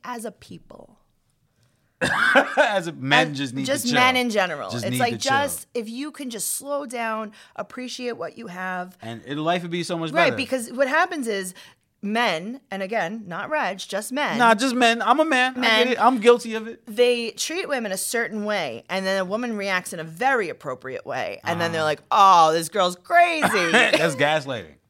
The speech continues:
Speaker 1: Right.
Speaker 2: Yeah, right.
Speaker 1: Yeah, but that's, I mean, that's what it's all about. <laughs> And then, you know, the girl's like, "Oh my God, I think I'm crazy."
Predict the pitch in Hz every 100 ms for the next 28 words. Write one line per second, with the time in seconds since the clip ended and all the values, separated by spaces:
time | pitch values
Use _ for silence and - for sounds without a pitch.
0 | _ 233 202 110 - 104 104 85 - -
1 | 226 190 190 - 190 165 160 156 147 135
2 | - - 151 139 175 135 78 - _ _
3 | _ _ - - - - 196 196 190 185
4 | 185 190 170 170 180 175 175 160 147 185
5 | 151 196 202 151 170 151 - 190 359 -
6 | -